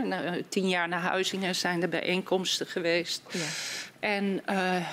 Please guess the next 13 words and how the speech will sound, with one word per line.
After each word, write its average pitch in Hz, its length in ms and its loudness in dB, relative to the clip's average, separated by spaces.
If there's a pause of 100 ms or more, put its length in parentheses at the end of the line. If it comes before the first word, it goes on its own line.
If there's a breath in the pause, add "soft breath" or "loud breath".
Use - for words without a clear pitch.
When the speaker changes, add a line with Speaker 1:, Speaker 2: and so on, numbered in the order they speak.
(200 loud breath)
Speaker 1:
een 190 240 2
van 180 240 -2
mijn, 175 440 0
eh, - 80 -2
beleidsadviseurs 180 1160 4
is, - 360 0
is - 360 0
daar 175 200 -2
naartoe 175 260 0
geweest, 208 500 4
hè, 202 180 -4
Suikerunie 180 680 -2
Groningen. 175 640 0